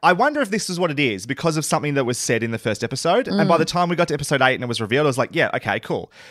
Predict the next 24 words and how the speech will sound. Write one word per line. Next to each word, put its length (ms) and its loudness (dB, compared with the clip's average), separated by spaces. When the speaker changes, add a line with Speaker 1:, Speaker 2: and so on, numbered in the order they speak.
Speaker 2:
Yeah. 240 -6
Speaker 1:
But 240 4
there 140 4
was 160 4
no, 480 4
they 160 2
weren't 300 2
doing 180 0
a 60 -2
good 160 -2
job 120 0
at 80 -4
misdirecting 680 -2
if 80 -2
they 100 2
wanted 240 0
me 80 -2
to 80 0
think 220 -4
it 20 -2
was 140 -4
something 340 -4
else. 380 -2
Speaker 2:
Mm-hmm. 260 0